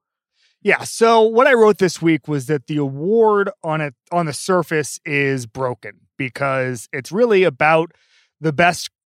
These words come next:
team and the best quarterback, and then from there we figure it out. There's, like, five candidates every single year that are legitimate candidates, right?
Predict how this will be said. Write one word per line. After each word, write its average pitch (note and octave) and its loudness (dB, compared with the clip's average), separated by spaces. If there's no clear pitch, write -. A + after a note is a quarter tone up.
team F#3 -4
and D#3 -4
the D3+ -6
best D3+ -2
quarterback, C#3+ 0
and C#3 -8
then C#3 -6
from C#3 -6
there C#3 0
we C3+ -6
figure B2+ -8
it B2 -8
out. A2 -8
There's, C3+ -6
like, D3+ -4
five D#3 0
candidates D3+ -6
every C3+ -6
single C3 -10
year B2 -8
that A#2 -14
are A#2 -8
legitimate A2+ -12
candidates, G#2+ -20
right? A#2 -6